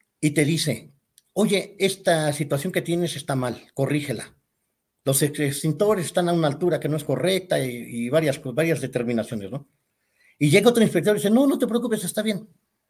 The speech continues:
¿Cuál es el problema? Que nuestras visitas de inspección, <laughs> a excepción de la de condiciones de trabajo y la de capacitación, que sí son verdaderamente técnicas, porque, pues, no puedes cambiar la ley federal del trabajo, no puedes decir que el trabajador,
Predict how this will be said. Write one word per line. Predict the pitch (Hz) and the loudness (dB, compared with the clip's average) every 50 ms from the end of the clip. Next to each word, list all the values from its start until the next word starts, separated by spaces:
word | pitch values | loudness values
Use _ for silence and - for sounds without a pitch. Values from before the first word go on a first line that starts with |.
| _ _ _ _ _ _ _ _ _ _ _ _ _ _ _ _ _ _ _ _ _ _ _ _ _ _ - - - - _ | _ _ _ _ _ _ _ _ _ _ _ _ _ _ _ _ _ _ _ _ _ _ _ _ _ _ -18 -18 -18 -12 _
¿Cuál | - 226 269 269 | 6 6 6 6
es | 247 - | 6 4
el | 247 233 | 2 0
problema? | - 202 190 190 208 226 226 190 117 - - - - - _ | 0 0 0 2 2 2 2 2 0 -4 -8 -16 -20 -4 _
Que | - 156 | 2 4
nuestras | 160 160 160 170 151 139 | 4 4 4 2 2 2
visitas | 156 143 - 220 220 330 - | 0 -2 -2 -2 -2 0 0
de | - 240 | 2 0
inspección, | 220 - - 175 - - 208 196 165 120 - - - _ - | 0 0 -2 -4 -2 -2 0 0 0 -2 -4 -8 -10 _ -4
<laughs> | 151 139 - | -2 -2 0
a | 175 156 139 | 2 2 2
excepción | 131 - 147 147 - 156 180 214 233 | 2 2 0 0 0 2 2 4 4
de | 220 | 4
la | 208 202 | 4 4
de | 190 170 156 147 | 4 4 2 2
condiciones | 156 151 139 135 135 - 175 180 180 151 | 0 0 0 0 -2 -2 0 0 0 -2
de | 170 | -4
trabajo | 160 - 143 139 160 170 151 - 135 | -4 -2 0 2 2 2 2 2 0
y | 113 | 0
la | 113 110 | 0 0
de | 110 | 0
capacitación, | 110 127 123 - 113 117 127 - 131 123 - 156 170 165 165 - - - - - | 0 -2 -4 -4 -6 -6 -4 -4 -2 -2 0 -2 -2 -4 -6 -10 -18 -20 -4 -2
que | - 139 | 0 0
sí | 143 185 180 | 2 2 0
son | 156 226 240 | 2 2 2
verdaderamente | 220 202 180 165 151 151 160 180 185 175 170 160 165 170 180 170 175 170 147 143 143 139 139 139 - - | 2 2 2 2 2 2 2 2 2 2 0 0 0 0 0 -2 -2 -2 -2 0 -2 -2 -4 -6 -6 -4
técnicas, | - - 160 156 143 151 156 147 - - - - _ _ _ _ _ _ _ _ _ _ _ _ _ _ _ | -2 0 0 0 0 2 0 0 -2 -4 -12 -16 _ _ _ _ _ _ _ _ _ _ _ _ _ _ _
porque, | - 147 - 151 131 | -4 -4 -4 -4 -4
pues, | 131 139 | 0 0
no | 185 208 208 | 2 2 2
puedes | 196 190 185 180 160 - | 2 0 0 0 -2 -2
cambiar | - 165 156 156 185 165 160 | 0 0 2 4 4 4 4
la | 160 | 4
ley | 165 180 160 | 4 2 2
federal | 156 170 156 147 147 | 2 0 0 0 0
del | 147 143 | -2 -2
trabajo, | 143 151 160 185 190 190 180 | -2 -2 -2 -2 -2 -2 0
no | 147 160 156 | 0 0 0
puedes | 175 170 160 151 | 0 -2 -2 -2
decir | - 180 170 | -2 -2 -2
que | 175 147 | 0 0
el | 135 135 - | -2 -2 -2
trabajador, | - 139 135 143 131 160 156 170 175 - - | -4 -4 -4 -4 -2 0 0 0 0 0 -4